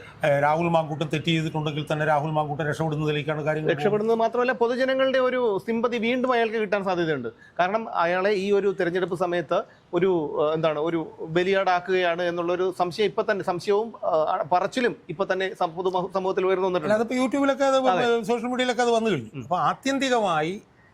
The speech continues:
Speaker 1: എനിക്ക് ഈ, ഈ പൊതുപ്രവർത്തനം എന്നുള്ള നിലയിൽ ഇരകളോട് പറയാനുള്ളത്, ഇരകള് അവരെ ആരെങ്കിലും പീഡിപ്പിച്ചു എന്ന് അവർക്ക് ബോധ്യമായാൽ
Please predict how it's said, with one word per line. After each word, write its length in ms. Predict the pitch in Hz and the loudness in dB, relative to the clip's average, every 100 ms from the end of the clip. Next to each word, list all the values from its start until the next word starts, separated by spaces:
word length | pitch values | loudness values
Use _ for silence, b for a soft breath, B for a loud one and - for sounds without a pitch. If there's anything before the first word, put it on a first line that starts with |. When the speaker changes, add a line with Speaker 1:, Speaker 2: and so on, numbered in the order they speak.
| _ _ - - | _ _ -12 -2
Speaker 1:
എനിക്ക് 560 | 151 196 - 262 254 - 208 | -2 -2 0 0 0 -2 -2
ഈ, 260 | 196 190 - | -2 -2 -2
ഈ 80 | 180 | -2
പൊതുപ്രവർത്തനം 600 | 170 175 180 202 180 190 | 0 0 0 0 0 -2
എന്നുള്ള 240 | 170 160 | 0 0
നിലയിൽ 220 | 151 156 156 | 0 0 0
ഇരകളോട് 600 | 139 151 156 151 143 117 | 0 0 0 -2 -4 -6
പറയാനുള്ളത്, 720 | 117 117 107 95 98 185 - - - - - - - - - - 160 | -4 -4 -4 -10 -12 -14 -18 -20 -20 -20 -20 -20 -20 -20 -20 -2 0
ഇരകള് 600 | 185 247 262 262 262 262 - 180 | 2 2 2 2 0 0 -2 -2
അവരെ 260 | 196 240 | 2 4
ആരെങ്കിലും 540 | 220 214 240 226 220 175 | 4 4 2 0 -2 0
പീഡിപ്പിച്ചു 680 | 196 214 214 202 220 190 226 | 0 2 2 0 -2 0 0
എന്ന് 240 | 202 208 208 | 2 2 2
അവർക്ക് 280 | 185 196 | 2 -2
ബോധ്യമായാൽ 920 | 190 147 160 139 160 139 120 120 123 | -2 0 0 2 2 2 2 2 0